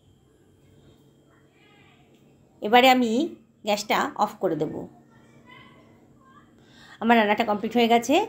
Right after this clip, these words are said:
আমি ঢাকা দিয়ে রেস্টে রাখলাম পাঁচ মিনিটের জন্যে। পাঁচ মিনিট পরে আমি সার্ভ করে দেব। দেখুন, আমার রান্নাটা হয়ে গেছে, আমি এবার সার্ভ করে দিচ্ছি। দেখুন বন্ধুরা, মাংসের কালারটা কত সুন্দর এসছে। বন্ধুরা, বন্ধুরা,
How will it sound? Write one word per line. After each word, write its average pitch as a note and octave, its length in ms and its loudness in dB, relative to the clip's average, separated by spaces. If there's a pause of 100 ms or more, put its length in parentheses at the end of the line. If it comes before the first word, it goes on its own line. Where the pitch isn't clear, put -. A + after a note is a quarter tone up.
(340)
আমি A#3 100 0 (100)
ঢাকা A3 160 0 (100)
দিয়ে A#3+ 180 2 (500)
রেস্টে A3+ 280 -2
রাখলাম G#3 420 0
পাঁচ G3 120 0 (100)
মিনিটের D#3+ 340 -4
জন্যে। C#3+ 300 -8 (440)
পাঁচ G#3+ 180 -4
মিনিট A#3+ 200 0
পরে A#3 200 2
আমি A#3+ 160 2
সার্ভ D#3 160 -2 (100)
করে E3 180 -2
দেব। D#3 120 -10 (2250)
দেখুন, A#3 240 2
আমার B3 160 4
রান্নাটা A#3 320 2
হয়ে A3+ 200 4
গেছে, A#3+ 180 2 (100)
আমি B3 140 2
এবার A3+ 180 2
সার্ভ G#3 200 2
করে A3+ 160 2
দিচ্ছি। A3+ 240 -10 (1080)
দেখুন A3+ 260 2 (100)
বন্ধুরা, B3+ 280 6 (100)
মাংসের A#3+ 400 0
কালারটা A3 380 2
কত - 100 -2 (140)
সুন্দর A#3 280 2 (100)
এসছে। A#3 320 -2 (640)
বন্ধুরা, C#4 340 4 (200)
বন্ধুরা, D#4+ 380 6